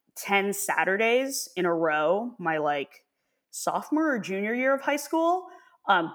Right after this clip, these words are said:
going to classes at N Y U. And my parents were like, "Oh, wow, she's, like, super dedicated. She, like, really loves this. Um, maybe we should be a little bit more supportive." Um, so then when I told them I wanted to go to film school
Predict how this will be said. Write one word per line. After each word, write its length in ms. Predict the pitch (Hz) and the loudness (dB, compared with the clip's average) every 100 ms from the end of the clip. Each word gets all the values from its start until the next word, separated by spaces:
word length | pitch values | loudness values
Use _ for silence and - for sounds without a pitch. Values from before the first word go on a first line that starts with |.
| - | 4
going 300 | 214 202 196 | 4 6 0
to 80 | 190 | -2
classes 420 | - 165 - 170 | 0 0 0 -4
at 100 | 160 | -2
N 160 | 156 151 | -2 -2
Y 120 | 139 | -2
U. 160 | 131 123 - - - - | -4 -4 -6 -12 -20 -2
And 100 | 208 | 2
my 140 | 208 | 4
parents 500 | 196 202 196 190 - | 2 2 0 0 -2
were 80 | 180 | -2
like, 260 | 147 143 139 | 0 -2 2
"Oh, 100 | 202 | 4
wow, 220 | 208 196 | 6 6
she's, 240 | 160 190 170 | 2 -4 -4
like, 120 | 180 | -4
super 360 | - 190 - 160 | -4 -6 -4 -2
dedicated. 640 | 175 170 170 175 160 156 | 0 0 0 0 0 -2
She, 100 | - | -4
like, 140 | 160 | -2
really 320 | 165 190 190 175 | 0 2 2 2
loves 420 | 160 151 151 147 | 2 0 -4 -6
this. 500 | 135 139 120 - - - | -4 -4 -4 -8 -10 -4
Um, 500 | 156 143 135 135 135 _ _ _ _ | -2 0 -2 -6 -10 _ _ _ _
maybe 340 | 180 196 196 | -2 -2 -2
we 120 | 175 175 | -2 -4
should 180 | 180 | -4
be 100 | 165 | -2
a 60 | 170 | 0
little 220 | 165 165 | 0 0
bit 100 | 156 | -4
more 140 | 147 147 | -4 -8
supportive." 480 | 156 170 165 233 - - - - - | -6 -2 0 0 -4 -16 -20 0 6
Um, 400 | 196 165 151 170 | 8 6 2 0
so 160 | - | 0
then 140 | 208 202 | 2 2
when 100 | 196 | 2
I 80 | |
told 200 | 190 214 | 2 0
them 60 | 196 | 2
I 40 | |
wanted 240 | 185 175 175 | 2 0 -4
to 80 | - | -2
go 80 | |
to 60 | 165 | -2
film 240 | - 480 453 | 0 -2 -2
school 640 | - 226 208 202 - | 2 4 4 2 -2